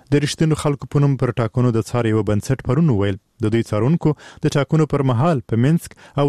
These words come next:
نورو ښارونو کې د ټاکنو په ورځ دوه زره شپږ پنځوس سرغړونې ثبت کړي دي. د بشري حقونو ملاتړو هم ویلي چې پولیسو دغلته پرون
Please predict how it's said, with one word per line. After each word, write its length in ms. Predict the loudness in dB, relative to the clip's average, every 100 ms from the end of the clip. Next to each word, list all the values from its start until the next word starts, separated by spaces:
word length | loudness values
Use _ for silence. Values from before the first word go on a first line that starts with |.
| 2
نورو 140 | 2 0
ښارونو 320 | 0 0 0
کې 80 | 0 -2
د 100 | -2
ټاکنو 320 | -2 0 0
په 100 | 0
ورځ 200 | 0 0 -2 -12 -20 _ _ 0
دوه 120 | 0 2
زره 160 | 0 -2 -4 -12 -14
شپږ 320 | -2 -2 0 0
پنځوس 340 | 2 2 0 -2 -4
سرغړونې 520 | -2 0 0 0 0 -2
ثبت 180 | -8 -4
کړي 180 | -2 0 0
دي. 100 | -4 _ _ -4
د 80 | -2
بشري 260 | -2 -2
حقونو 320 | -2 -2 -2 0
ملاتړو 420 | 0 -2 -2 -2 -2
هم 140 | 0
ویلي 220 | 0 0 0
چې 400 | -2 -4 -8 -10 -2
پولیسو 280 | -2 0 0
دغلته 280 | 0 0 -2
پرون 240 | 0 0